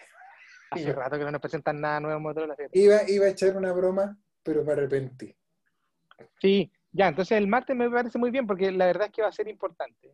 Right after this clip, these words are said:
Speaker 1: Eso es lo
Speaker 2: Sí,
Speaker 1: que puedo
Speaker 2: señor.
Speaker 1: decir.
Speaker 2: A ver, cariños, eh, para toda la gente que nos escucha, eh, a través de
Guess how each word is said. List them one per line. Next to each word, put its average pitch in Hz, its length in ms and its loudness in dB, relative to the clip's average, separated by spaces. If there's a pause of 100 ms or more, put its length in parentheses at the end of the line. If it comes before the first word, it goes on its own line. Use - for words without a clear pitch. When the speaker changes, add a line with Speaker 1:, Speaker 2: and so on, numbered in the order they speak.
Speaker 1:
Eso 151 200 -8
es 170 40 -6
lo 165 60 -6
Speaker 2:
Sí, 190 80 0
Speaker 1:
que - 100 -8
puedo 143 160 -6
Speaker 2:
señor. - 80 -18
Speaker 1:
decir. - 80 -20 (640)
Speaker 2:
A 156 100 0
ver, 131 220 -2
cariños, 220 800 -2
eh, 151 960 0
para 151 180 2
toda 214 220 -2
la 208 80 0
gente 214 640 -2
que 160 120 -10
nos 151 200 -10
escucha, 214 720 -8 (420)
eh, 135 680 2 (440)
a 175 160 0
través 185 380 0
de 185 320 0